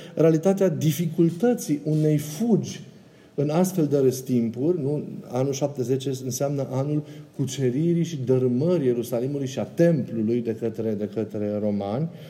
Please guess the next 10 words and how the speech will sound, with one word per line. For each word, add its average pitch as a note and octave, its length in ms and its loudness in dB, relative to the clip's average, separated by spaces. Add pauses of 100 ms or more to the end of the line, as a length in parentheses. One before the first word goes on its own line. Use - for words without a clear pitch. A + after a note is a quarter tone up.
(240)
nu? B2+ 300 0 (240)
Dificultatea B2+ 640 0
răstimpului, A#2 640 -2 (220)
iarna C3+ 440 0
și B2+ 160 -8
mai B2 180 -2
cu B2 80 -8
seamă B2 320 0 (280)
realitatea, B2+ 680 2
uh, A#2 300 0